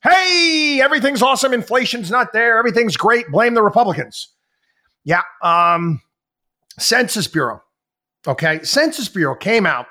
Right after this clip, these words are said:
and, yep, the, the numbers are what the numbers are. Americans are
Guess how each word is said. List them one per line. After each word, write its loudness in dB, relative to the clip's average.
and, 0
yep, 2
the, -4
the -2
numbers 0
are 0
what 0
the -2
numbers 0
are. 0
Americans 0
are 2